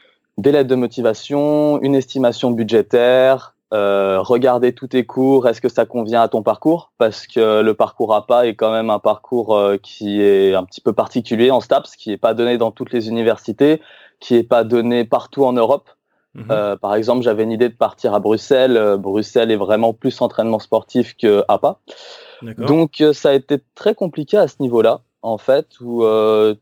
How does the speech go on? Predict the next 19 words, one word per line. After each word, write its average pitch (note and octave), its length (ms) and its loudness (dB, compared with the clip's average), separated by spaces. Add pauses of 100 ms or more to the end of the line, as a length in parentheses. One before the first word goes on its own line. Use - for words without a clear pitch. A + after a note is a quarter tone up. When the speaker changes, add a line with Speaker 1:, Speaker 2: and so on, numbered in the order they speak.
(140)
Speaker 1:
t'étais C3 260 0
constamment C3+ 800 0
dans, A2+ 440 2
euh, F#2+ 440 0 (880)
dans, G2+ 640 2
dans G2 240 -4
de G2+ 40 0
la G2 100 2
paperasse, G2+ 420 -2
voilà, F2+ 220 0
monter G#2 280 -2
le G#2 60 -2
dossier. A2 500 0 (680)
Euh, G2 460 2 (560)
Speaker 2:
Et, C#3 320 0
et C3 40 0
Speaker 1:
donc A#2 140 2
Speaker 2:
t'as, B2 200 0
hum, A#2 320 -4